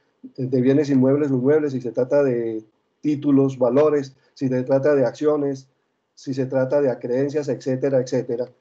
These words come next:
¿quién tendría intereses patrimoniales? Y eso, esta es el, esta, ah, afirmación de interés, de mostrar un derecho, un interés patrimonial sobre el bien,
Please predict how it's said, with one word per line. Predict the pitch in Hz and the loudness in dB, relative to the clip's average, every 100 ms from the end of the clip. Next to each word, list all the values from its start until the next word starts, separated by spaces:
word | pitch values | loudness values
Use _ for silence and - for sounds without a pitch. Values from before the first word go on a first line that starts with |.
| _ | _
¿quién | - 147 143 | 0 0 2
tendría | 147 139 139 143 139 - _ _ _ _ _ _ _ _ _ 170 | 0 2 0 2 0 -2 _ _ _ _ _ _ _ _ _ -4
intereses | 156 135 139 143 143 110 | -2 0 2 2 0 -2
patrimoniales? | 131 123 117 117 113 113 | -2 -2 -4 -4 -4 -2
Y | 135 | -2
eso, | 156 - _ _ | -4 -8 _ _
esta | 147 139 151 | -6 0 0
es | |
el, | 147 135 | 0 0
esta, | 139 135 151 147 143 | -2 0 2 2 2
ah, | 131 117 110 110 _ | -2 -4 -6 -10 _
afirmación | 127 120 120 117 139 139 | -10 -8 -8 -4 0 2
de | 147 | 4
interés, | 139 135 135 127 135 151 - _ _ _ _ 139 | 2 0 0 2 2 2 -2 _ _ _ _ -6
de | 120 | -4
mostrar | 120 143 147 160 | -2 0 0 0
un | 147 156 | -2 0
derecho, | 147 151 147 143 143 143 | 2 4 4 2 0 -2
un | 147 | -2
interés | 143 135 123 127 | -2 -2 -4 -2
patrimonial | 143 139 123 117 123 131 | -2 -2 -4 -4 -6 -2
sobre | 131 117 | 0 0
el | 117 | -2
bien, | 120 127 | -2 -4